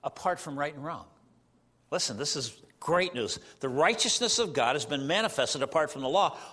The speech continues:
although the law and the prophets bear witness to it." The law and the prophets point to it.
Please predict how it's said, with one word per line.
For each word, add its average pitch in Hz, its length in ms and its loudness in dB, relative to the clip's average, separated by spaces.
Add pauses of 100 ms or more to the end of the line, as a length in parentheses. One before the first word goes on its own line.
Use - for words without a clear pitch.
although 175 260 6
the 175 60 4
law 190 260 6
and 214 100 4
the 175 40 -2
prophets 202 420 2
bear 185 180 6
witness 240 360 4
to 117 160 2
it." - 180 0 (560)
The 131 100 0
law 180 160 6
and 196 80 4
the 185 60 -2
prophets 175 340 2
point 277 340 0
to 104 140 0
it. 139 100 -2